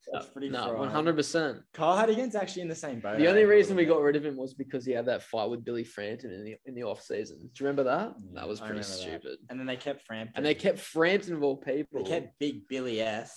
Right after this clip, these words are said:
Speaker 1: and he's
Speaker 2: <laughs>
Speaker 1: been
Speaker 2: I
Speaker 1: fucking
Speaker 2: tell you
Speaker 1: winning
Speaker 2: what,
Speaker 1: since then.
Speaker 2: the, every team has that one player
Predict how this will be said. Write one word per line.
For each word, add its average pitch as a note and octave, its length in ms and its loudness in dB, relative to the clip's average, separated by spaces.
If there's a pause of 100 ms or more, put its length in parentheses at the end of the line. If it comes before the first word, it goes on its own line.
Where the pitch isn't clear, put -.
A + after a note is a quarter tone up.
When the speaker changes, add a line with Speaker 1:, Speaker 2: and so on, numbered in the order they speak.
(160)
Speaker 1:
and A2+ 100 -2
he's A2 140 -4 (160)
Speaker 2:
<laughs> G#2+ 160 -20
Speaker 1:
been A#2 160 -8 (240)
Speaker 2:
I - 60 0
Speaker 1:
fucking D3+ 120 0
Speaker 2:
tell D#3+ 120 6
you D#3+ 100 10
Speaker 1:
winning C#3+ 140 8
Speaker 2:
what, C3+ 300 4
Speaker 1:
since G2+ 340 -14
then. G#2+ 160 -8
Speaker 2:
the, D#3 180 0
every E3+ 240 6
team F3+ 260 2
has C#3 280 0
that C3 160 2
one A#2+ 220 -6
player G#2 500 -4